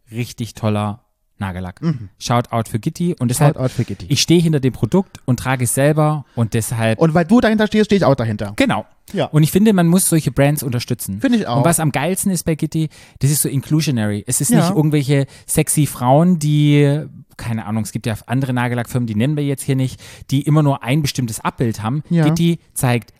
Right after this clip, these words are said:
Speaker 1: Männer mit Nagellack in ihrem
Speaker 2: Mhm.
Speaker 1: Produkt, wenn man die Seite geht. Ist einfach inclusionary. Und ich
Speaker 2: Mhm.
Speaker 1: fühle mich da einfach abgeholt und es macht wirklich Spaß,
Speaker 2: Schön.
Speaker 1: dort Nagellack zu kaufen.
Speaker 2: Kauft Gitti Nagellack.
Speaker 1: Genau. Und,
Speaker 2: Ja.
Speaker 1: äh, die
Speaker 2: Oh,
Speaker 1: haben,
Speaker 2: es
Speaker 1: ja,
Speaker 2: gibt
Speaker 1: ich hab
Speaker 2: einen
Speaker 1: noch was
Speaker 2: Code.
Speaker 1: vergessen.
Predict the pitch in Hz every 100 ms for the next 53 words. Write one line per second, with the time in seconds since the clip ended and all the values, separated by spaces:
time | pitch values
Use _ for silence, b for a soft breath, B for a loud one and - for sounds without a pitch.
0 | - 113 127 165 202 170 170 170 175 175
1 | - - 151 151 139 143 151 - 131 139
2 | 131 131 120 139 143 135 139 - B 131
3 | B - 143 156 196 - 147 - 190 226
4 | 135 107 107 - 135 151 160 202 - 143
5 | 151 147 - - 160 196 - 139 - 147
6 | - 139 151 - 123 123 139 - - b
7 | b b - 117 98 - _ _ _ -
8 | 127 - 107 101 98 - - 90 92 95
9 | - 240 254 - 185 117 110 110 - -
10 | 196 117 - - 202 170 - - 160 190
11 | 160 - _ _ - 135 226 151 - -
12 | 190 190 175 - -